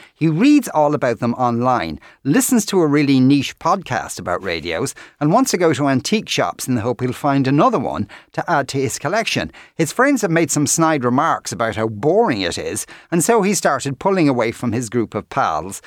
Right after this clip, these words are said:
and spending even more time on his own. I worry he's becoming the weird one in school who doesn't join in other activities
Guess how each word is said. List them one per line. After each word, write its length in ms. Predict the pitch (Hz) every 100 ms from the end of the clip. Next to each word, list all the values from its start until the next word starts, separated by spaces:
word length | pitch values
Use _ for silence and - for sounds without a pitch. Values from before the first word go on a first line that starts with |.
| - -
and 120 | 135
spending 420 | - 170 156 147
even 280 | 147 147 139
more 300 | 139 170 185
time 320 | - 123 107
on 160 | 104 113
his 160 | 127 143
own. 340 | 175 95 78 - - -
I 160 | 196 277
worry 320 | 240 196 143
he's 220 | 113 139
becoming 420 | 165 135 139 139
the 80 | 131
weird 520 | 139 127 185 202 156
one 320 | 117 117 92 87
in 160 | 120 107
school 500 | - 160 110 87 98 - -
who 120 | - 139
doesn't 340 | 196 214 185
join 260 | 151 143 131
in 180 | 123 120
other 220 | 165 139
activities 580 | 123 - 120 113 107 113